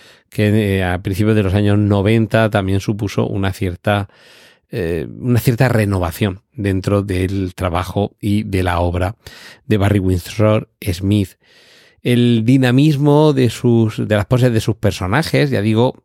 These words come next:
con una remota inspiración, por un lado, en los trazos de Jack Kirby y en cuanto a, a, a estilo y, digamos, decoración, lo que aparece sobre los personajes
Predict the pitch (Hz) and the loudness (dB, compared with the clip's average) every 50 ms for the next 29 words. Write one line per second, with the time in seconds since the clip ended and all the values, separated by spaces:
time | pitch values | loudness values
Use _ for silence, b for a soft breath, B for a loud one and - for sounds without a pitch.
0 | _ _ _ _ - - 98 95 101 90 - 52 50 50 - - _ _ _ _ | _ _ _ _ -8 -6 -4 -4 -4 -6 -10 -12 -18 -20 -20 -20 _ _ _ _
1 | _ - 113 113 113 117 117 120 - - 123 117 110 107 - 85 104 117 117 120 | _ -8 -4 -2 0 2 2 0 0 -2 -4 -6 -6 -6 -8 -8 -8 -4 -2 0
2 | 110 110 117 123 117 123 120 120 - - 156 147 139 123 - - 127 120 117 104 | 2 2 2 2 2 2 0 0 0 0 2 2 2 0 0 0 0 0 0 0
3 | - - 123 120 117 113 - 113 113 110 110 113 113 113 113 110 107 107 98 - | 0 0 0 0 0 0 0 0 0 2 2 2 2 2 2 0 0 -2 -2 -2
4 | 110 113 - 113 104 98 104 104 104 95 - _ - 139 135 135 117 107 98 98 | -2 -2 0 -2 -2 0 0 0 0 -2 -2 _ 0 0 2 2 2 0 0 -2
5 | B B B B B B B B B B - 120 120 113 101 110 113 110 104 98 | B B B B B B B B B B -2 0 0 2 2 2 2 2 0 0
6 | - - 104 101 101 98 98 98 98 101 107 101 95 98 98 - 87 90 92 92 | 0 0 2 2 2 2 2 2 0 0 -2 0 0 -2 -2 -2 -4 -4 -4 -4
7 | 87 - - - 127 120 127 123 110 104 107 110 113 120 117 110 110 107 113 101 | -4 -6 -4 -2 0 2 2 2 2 0 0 2 2 2 0 0 -2 -2 -2 -2
8 | - - - 98 92 82 80 - - 117 113 104 98 92 92 90 - - 98 - | -2 -2 -4 -4 -4 -4 -6 -6 -2 -2 0 0 -2 -2 -6 -8 -10 -12 -12 -8
9 | - 104 104 - - 104 - - - 120 107 98 95 98 95 - - 95 - - | -6 -4 -2 -2 -2 -2 -2 -2 -2 0 0 0 -2 -4 -6 -6 -8 -10 -10 -8
10 | 92 92 98 - - - 98 - | -6 -6 -6 -4 -4 -6 -8 -8